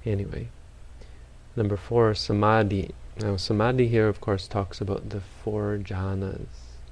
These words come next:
these jhanas that we have such trouble with in our tradition because it appears that we're perhaps not practicing these. So granted, these are all, all the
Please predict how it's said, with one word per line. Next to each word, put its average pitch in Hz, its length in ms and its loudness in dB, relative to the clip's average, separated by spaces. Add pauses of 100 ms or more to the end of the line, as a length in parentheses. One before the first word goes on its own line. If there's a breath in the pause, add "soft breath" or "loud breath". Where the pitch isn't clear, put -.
(380)
these 101 260 -10
jhanas 101 520 -4
that 95 120 -8
we 113 120 -8
have 104 140 -8
such - 340 -10
trouble 107 280 0
with 101 300 -6
in 104 100 -2
our 104 140 -4
tradition 107 640 -8
because 104 400 -10 (1120 loud breath)
it - 60 -16
appears 110 380 2
that 110 180 -8
we're 113 100 -4
perhaps - 400 -6
not - 300 -4
practicing 107 680 -6
these. - 440 -14 (920)
So 113 200 -2
granted, 107 520 -2
these 107 220 -4
are 101 140 -4
all, 101 420 -6
all 110 160 -6
the 104 240 -6